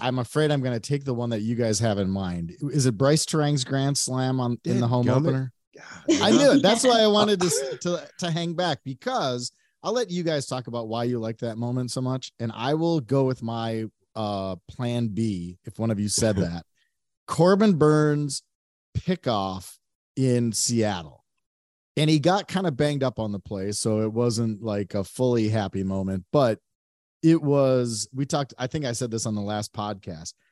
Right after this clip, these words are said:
Speaker 1: certain athletes are able to see the field differently than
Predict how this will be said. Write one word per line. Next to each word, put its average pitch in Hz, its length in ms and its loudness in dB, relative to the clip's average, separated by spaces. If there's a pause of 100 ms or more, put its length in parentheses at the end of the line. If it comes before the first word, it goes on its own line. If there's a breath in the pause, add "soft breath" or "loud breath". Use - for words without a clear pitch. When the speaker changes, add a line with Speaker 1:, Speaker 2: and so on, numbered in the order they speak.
(160)
Speaker 1:
certain 180 840 0 (720)
athletes 117 840 -4 (340)
are 117 240 -4
able 135 400 0
to 113 120 -2
see 139 440 0
the 127 140 -2
field 104 640 -4
differently 104 720 -2
than 95 680 -6